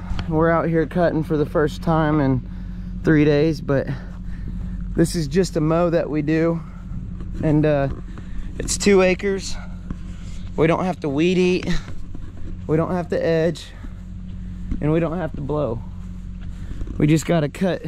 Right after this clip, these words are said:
this front yard right here, up by that hill over there,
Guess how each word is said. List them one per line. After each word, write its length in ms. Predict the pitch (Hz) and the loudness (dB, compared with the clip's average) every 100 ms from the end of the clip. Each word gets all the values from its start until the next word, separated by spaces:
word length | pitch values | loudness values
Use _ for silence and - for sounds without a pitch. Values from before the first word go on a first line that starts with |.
| 143 - - - | -8 -10 -14 -8
this 160 | 143 | -8
front 320 | - 180 180 | 0 2 2
yard 320 | 175 185 180 170 | 2 2 2 2
right 160 | 151 | 0
here, 440 | 175 202 208 214 - - - - - - - - - - - - - | 2 4 4 2 -2 -10 -14 -12 -10 -10 -10 -12 -14 -2 -2 -2 -2
up 220 | 165 170 | 2 2
by 160 | 180 175 | 4 4
that 240 | 170 147 | 4 4
hill 260 | 175 190 190 | 4 4 4
over 240 | 190 175 | 4 4
there, 400 | 190 196 202 190 | 4 4 4 0